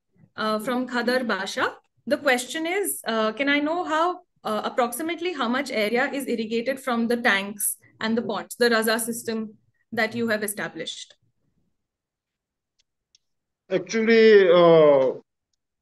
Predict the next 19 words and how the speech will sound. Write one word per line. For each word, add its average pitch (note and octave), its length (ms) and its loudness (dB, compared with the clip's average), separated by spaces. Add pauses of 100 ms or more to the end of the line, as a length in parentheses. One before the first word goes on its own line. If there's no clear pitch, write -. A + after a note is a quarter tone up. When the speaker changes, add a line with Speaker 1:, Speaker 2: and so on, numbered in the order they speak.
(480)
Speaker 2:
we D#3 300 2
have G3+ 300 2
to C#3+ 640 4
dig F#3+ 300 4
a C#3 400 6
pond, F3 520 4 (840)
and D#3 220 0
then, G#3+ 340 6
uh, F#3 400 6 (480)
on F#3 200 2
the, E3+ 340 2
on F#3+ 160 2
the F3 140 4
surrounding F#3+ 560 4
or-, G3+ 380 8
area, G3+ 760 6 (420)
like F3+ 320 6
a F3+ 100 6
footpath A3 920 6